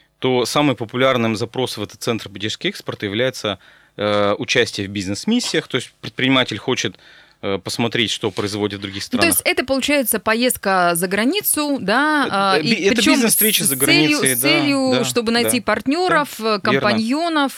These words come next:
Speaker 2: э, и свою продукцию сбыть, продать или, может быть, найти инвесторов,
Speaker 1: Да,
Speaker 2: которые
Speaker 1: да, да,
Speaker 2: могли бы
Speaker 1: верно.
Speaker 2: вложиться
Speaker 1: Мгм.
Speaker 2: в бизнес,
Speaker 1: Там
Speaker 2: э,
Speaker 1: перевод
Speaker 2: здесь, в Урале.
Speaker 1: сайтов, э, перевод сайтов и вопросы сертификации.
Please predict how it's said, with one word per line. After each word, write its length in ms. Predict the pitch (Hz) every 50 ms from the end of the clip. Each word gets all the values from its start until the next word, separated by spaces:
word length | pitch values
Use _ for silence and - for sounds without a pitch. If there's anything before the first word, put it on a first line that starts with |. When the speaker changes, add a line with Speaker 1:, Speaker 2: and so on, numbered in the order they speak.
| -
Speaker 2:
э, 420 | 208 208 208 196 196 190 190 190 196
и 40 | 185
свою 320 | - - 196 208 220 208
продукцию 600 | - 202 202 202 220 285 269 - - - 220 208
сбыть, 400 | 190 185 185 240 269 277 247 -
продать 500 | - 214 208 202 202 247 262 262 - -
или, 140 | 220 214 214
может 240 | 208 202 214 196 185
быть, 240 | 185 190 180 - -
найти 320 | 190 190 196 180 - 208
инвесторов, 440 | 196 196 202 247 254 - 214 208 - -
Speaker 1:
Да, 80 | 185
Speaker 2:
которые 220 | 175 180 180 202 180
Speaker 1:
да, 40 | 175
да, 60 | 175
Speaker 2:
могли 140 | 151 - -
бы 60 | -
Speaker 1:
верно. 160 | - 190 175
Speaker 2:
вложиться 680 | 175 185 180 170 214 226 - - - 190 180 170 165 165
Speaker 1:
Мгм. 80 | 165 170
Speaker 2:
в 20 |
бизнес, 340 | 180 208 196 196 180 175 -
Speaker 1:
Там 160 | - - 110
Speaker 2:
э, 100 | 151 151
Speaker 1:
перевод 280 | 151 - 139 139 135 135
Speaker 2:
здесь, 80 | 175 -
в 60 | - 175
Урале. 160 | 175 175 170
Speaker 1:
сайтов, 260 | 147 147 147 131 - -
э, 260 | 127 120 120 120 113 -
перевод 300 | - 113 131 123 135 -
сайтов 420 | - - 175 180 170 - - - 233
и 140 | 240 202
вопросы 380 | 185 107 - - 151 147 - -
сертификации. 840 | - - 98 - - 101 - - - - 98 82 - - - 69 -